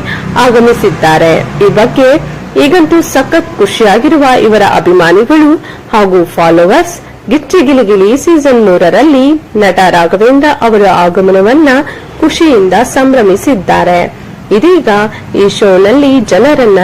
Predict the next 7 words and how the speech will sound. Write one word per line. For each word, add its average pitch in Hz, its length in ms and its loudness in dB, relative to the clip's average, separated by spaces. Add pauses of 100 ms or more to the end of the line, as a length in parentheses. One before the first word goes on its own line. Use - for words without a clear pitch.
ರಂಜಿಸಲು 262 840 0 (360)
ರಾಘವೇಂದ್ರ 202 600 2 (160)
ಅವರು 190 340 2
ಸೇರಿಕೊಂಡಿರೋದು 196 1120 0 (320)
ಅಭಿಮಾನಿಗಳಿಗೆ 190 920 0
ಸಂತಸ 247 600 -2
ತಂದಿದೆ. 190 840 0